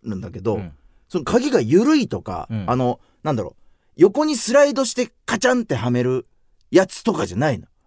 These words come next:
Speaker 1: あれって鍵かかっちゃう時あるじゃん、思いっきり閉めると。
Speaker 2: おうおう。
Speaker 1: じゃないの。もう普通、本当にしっかりとした鍵。
Speaker 2: うん。
Speaker 1: でも赤になって。
Speaker 2: うん。
Speaker 1: だ-、もう、その部屋の人誰も入ってるはずない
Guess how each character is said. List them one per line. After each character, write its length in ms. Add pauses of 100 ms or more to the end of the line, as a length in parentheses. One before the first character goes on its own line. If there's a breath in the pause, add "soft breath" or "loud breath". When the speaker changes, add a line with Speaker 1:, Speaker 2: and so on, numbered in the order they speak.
Speaker 1:
あ 100
れ 80
っ 20
て 100
鍵 260
か 120
か 100
っ 60
ち 80
ゃ 20
う 40
時 120
あ 40
る 40
じ 60
ゃ 20
ん、 40
思 120
い 40
っ 20
き 100
り 80
閉 100
め 120
る 80
と。 80
Speaker 2:
お 40
う 40
お 320
う。 40 (600)
Speaker 1:
じ 120
ゃ 40
な 160
い 80
の。 40 (680)
も 120
う 40
普 140
通、 160
本 220
当 160
に 80
し 120
っ 60
か 140
り 60
と 80
し 60
た 100
鍵。 400 (220)
Speaker 2:
う 40
ん。 460 (800)
Speaker 1:
で 100
も 180
赤 240
に 80
な 80
っ 40
て。 200 (160)
Speaker 2:
う 60
ん。 320 (800)
Speaker 1:
だ-、 200
も 260
う、 80 (340)
そ 200
の 120
部 80
屋 220
の 120
人 180
誰 300
も 120
入 200
っ 20
て 180
る 60
は 140
ず 120
な 180
い 140